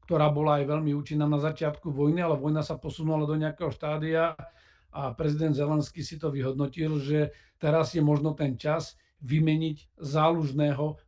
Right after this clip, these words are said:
Má na to legitímne právo, je legitímne zvolený, zatiaľ čo Zálužný je ako jeden z mnohých tisícov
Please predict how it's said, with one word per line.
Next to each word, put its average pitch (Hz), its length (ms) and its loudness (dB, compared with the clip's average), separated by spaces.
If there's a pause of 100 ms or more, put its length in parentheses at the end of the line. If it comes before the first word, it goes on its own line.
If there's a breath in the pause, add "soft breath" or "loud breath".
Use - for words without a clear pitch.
Má 143 240 2
na 156 160 0
to 160 160 -4
legitímne 143 480 -2
právo, 156 400 0
je 147 80 2
legitímne 143 560 0
zvolený, 151 400 0
zatiaľ 143 400 -2
čo 147 80 -4
Zálužný 143 640 0 (320 soft breath)
je 143 240 0
ako 147 320 -2
jeden 143 180 2
z 127 140 -2
mnohých 147 320 4
tisícov 143 640 -4